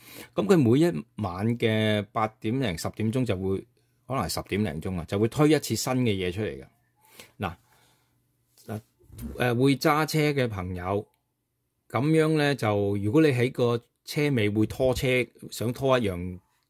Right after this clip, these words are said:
拖，好似我噉拖 trailer 啦，或者拖一啲，呃，車仔嘅話呢，噉你會裝一個 trailer hitch。噉你跟返個，呢個 trailer hitch 嗰個 model number 去 search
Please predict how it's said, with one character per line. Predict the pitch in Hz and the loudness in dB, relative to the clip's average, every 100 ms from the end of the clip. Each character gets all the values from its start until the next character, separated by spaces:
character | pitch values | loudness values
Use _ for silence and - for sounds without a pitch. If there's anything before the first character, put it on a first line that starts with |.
| _ | _
拖， | - 131 135 | -12 -4 -2
好 | |
似 | 135 | 0
我 | 101 113 | 0 0
噉 | |
拖 | 113 127 | 0 0
trailer | - 123 113 76 | 4 4 4 0
啦， | 85 | -4
或 | 117 | -4
者 | 92 101 | -4 -6
拖 | - 120 117 | -2 -2 0
一 | |
啲， | 117 113 113 110 104 | 0 0 2 0 -2
呃， | 87 87 92 - - - - - - - _ | -4 -10 -14 -18 -20 -20 -18 -18 -20 -20 _
車 | - 123 | 0 2
仔 | 113 101 | 4 4
嘅 | 104 | 4
話 | 90 | 2
呢， | 104 107 107 | 0 -2 -4
噉 | 123 | 0
你 | 131 | 2
會 | 104 | 2
裝 | 101 120 | 2 0
一 | 117 | 0
個 | 107 | -2
trailer | - 120 | 0 0
hitch。 | 113 135 - - _ _ _ _ _ _ | 0 -2 -4 -10 _ _ _ _ _ _
噉 | - | -2
你 | 170 | 0
跟 | 139 170 | 2 0
返 | 160 160 | 0 0
個， | 131 | 0
呢 | 123 123 - _ _ 156 160 | 0 -4 -10 _ _ -4 0
個 | 131 | 0
trailer | 135 143 139 | 4 4 4
hitch | 147 - | 0 -4
嗰 | - 123 | -6 -2
個 | 127 | 0
model | 120 127 104 | 2 2 0
number | 101 127 107 95 113 | 0 -2 -2 -4 -4
去 | 117 | -4
search | - 143 131 | 0 0 0